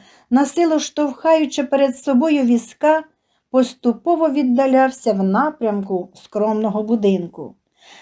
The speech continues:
Власник новенького авто так і не відремонтував дверцята своєї машини, залишивши подряпину для нагадування. Не можна так безтурботно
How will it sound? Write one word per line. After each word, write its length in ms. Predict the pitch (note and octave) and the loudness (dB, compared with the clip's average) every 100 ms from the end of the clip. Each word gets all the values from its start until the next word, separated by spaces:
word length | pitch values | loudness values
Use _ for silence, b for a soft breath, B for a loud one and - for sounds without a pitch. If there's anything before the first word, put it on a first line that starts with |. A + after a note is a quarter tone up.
| b | b
Власник 480 | B3+ F4 - D4 C4 | 2 2 2 -2 2
новенького 600 | C#4+ D4 F4+ D#4+ C#4+ C4+ | 2 4 2 2 0 2
авто 680 | C4+ C4+ C4+ - E4+ F4 E4 b b _ | 4 2 -2 -2 2 2 -2 b b _
так 200 | D#4+ E4 C4+ | 0 0 0
і 120 | C#4 | 0
не 140 | C#4 | 2
відремонтував 1040 | C4+ B3 C4 B3+ B3 A#3 B3+ A#3 D#4 D#4 | 2 4 6 6 6 4 0 2 2 2
дверцята 720 | G#3+ G3+ G3 G3 D4 D#4+ C4 G3+ | -2 -4 -6 -4 -4 -2 -4 -6
своєї 600 | G3 G3+ G3 G3+ A3 G#3+ | -6 -4 -2 0 0 0
машини, 680 | A3+ - A#3+ G#3+ F#3 D#3+ - b b b | -2 -2 0 0 -2 -4 -12 b b b
залишивши 720 | F#3+ A#3 C4+ C4 C4+ A#3+ C4 | 4 4 6 2 -2 -2 -2
подряпину 960 | A#3 G#3+ G3 F#3 G#3+ D4+ A#3+ G#3+ F3+ F3 - | -2 -4 -4 0 0 0 -2 -2 -2 -6 -2
для 200 | B3+ D#4 | 0 2
нагадування. 1000 | D4+ B3+ A3+ F3+ E3+ E3+ D#3+ D3 A#2+ _ _ b b b | 0 -2 -2 -2 -6 -8 -8 -10 -12 _ _ b b b
Не 220 | A3+ D4+ | 6 6
можна 540 | E4 F4 E4 A#3+ A3+ G#3+ | 6 4 2 2 0 0
так 360 | - D4+ B3 | 0 0 0
безтурботно 1200 | G#3+ B3 A#3+ - A3+ G#3 G3 E4 E4+ A#3 G#3 F#3 | 0 0 -2 -4 -2 0 2 0 0 0 0 -2